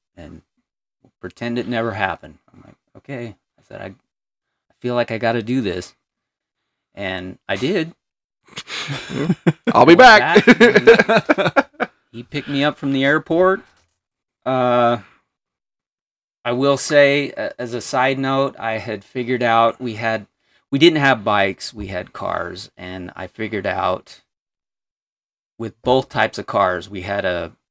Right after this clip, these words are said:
Speaker 1: a, a Chevy Cavalier and we had a Ford Escort wagon.
Speaker 2: Mm-hmm.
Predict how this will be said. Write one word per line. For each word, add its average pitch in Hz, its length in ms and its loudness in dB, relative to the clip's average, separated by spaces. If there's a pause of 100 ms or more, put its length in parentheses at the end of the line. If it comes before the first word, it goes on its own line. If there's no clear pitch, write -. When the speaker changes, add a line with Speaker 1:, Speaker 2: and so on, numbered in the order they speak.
Speaker 1:
a, 85 380 -8 (460)
a 92 100 -20
Chevy 110 460 -6
Cavalier 98 840 -8 (800)
and 95 160 -14
we 92 100 -12
had 90 180 -8
a 82 80 -8
Ford 101 500 -8
Escort 95 600 -10
wagon. 85 560 -12
Speaker 2:
Mm-hmm. 117 400 -2